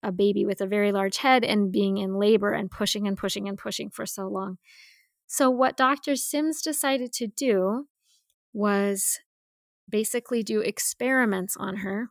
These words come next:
because she was, I guess, deemed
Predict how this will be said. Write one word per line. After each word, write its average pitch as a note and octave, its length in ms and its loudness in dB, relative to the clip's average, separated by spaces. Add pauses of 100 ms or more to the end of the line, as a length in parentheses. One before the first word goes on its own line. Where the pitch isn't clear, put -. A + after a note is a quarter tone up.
(100)
because F#3+ 600 -6
she - 260 -2
was, G3 480 -2 (800)
I G3+ 140 -14
guess, G3+ 360 -6
deemed A3 640 0